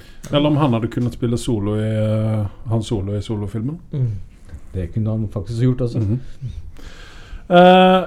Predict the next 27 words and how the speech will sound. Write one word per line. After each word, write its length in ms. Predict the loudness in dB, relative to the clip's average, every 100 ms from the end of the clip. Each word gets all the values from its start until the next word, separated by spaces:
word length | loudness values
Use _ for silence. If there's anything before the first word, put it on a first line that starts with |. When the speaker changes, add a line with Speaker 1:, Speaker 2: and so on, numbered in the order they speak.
| 2
Speaker 1:
ok. 280 | 4 6 4
Eh, 1300 | 6 6 4 0 -6 -14 -12 2 6 8 8 8 8
<laughs> 280 | 4 -6 4
vi, 80 | 6 6 4
vi 160 | 6
skal 260 | 4 4 4
gi 80 | 6
en, 480 | 4 4 2 0 0
eh, 680 | 0 2 2 2 0 -2 -2 0
eller 160 | 4
jeg 140 | 6 6
kan 160 | 4
jo 100 | 4 4
si, 220 | 4 4
eh, 220 | 6 4
hva, 480 | 4 4 4 4 2
eh, 60 | 0 -8 -18 -18 0
denne 180 | 2 2
filmen 320 | 4 2 4
hadde 200 | 2 2
kostet 420 | 2 0 2 -2 2
en 180 | 0 2
komma 220 | 0 0
tre 180 | 2 2
millioner, 760 | 2 2 2 0 0 0 0 4
eller 380 | 6 6 4
hundre 500 | 2 2 4 4 4